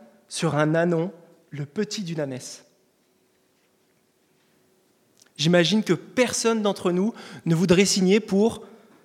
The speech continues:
un roi impuissant qui ne peut rien changer,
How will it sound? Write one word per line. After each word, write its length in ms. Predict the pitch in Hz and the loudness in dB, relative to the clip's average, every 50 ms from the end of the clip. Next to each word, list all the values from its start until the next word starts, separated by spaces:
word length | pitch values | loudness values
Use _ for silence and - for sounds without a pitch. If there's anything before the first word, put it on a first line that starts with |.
| _ _ _ _ _ _ _ - | _ _ _ _ _ _ _ -2
un 140 | - 175 185 | 2 2 2
roi 520 | 165 147 147 170 185 196 220 - - - - | 2 4 4 6 6 6 6 2 -2 0 4
impuissant 840 | 233 247 247 247 - 247 226 208 - - 202 202 233 262 - - - | 4 4 4 4 0 0 0 2 2 2 2 2 2 0 -4 -8 -4
qui 120 | - 196 | 0 2
ne 80 | 190 190 | 2 4
peut 160 | 185 190 185 | 4 6 4
rien 280 | 165 147 175 208 240 | 6 6 6 6 6
changer, 480 | 240 - - 208 180 151 139 143 160 208 | 6 4 4 4 4 4 2 0 -2 -2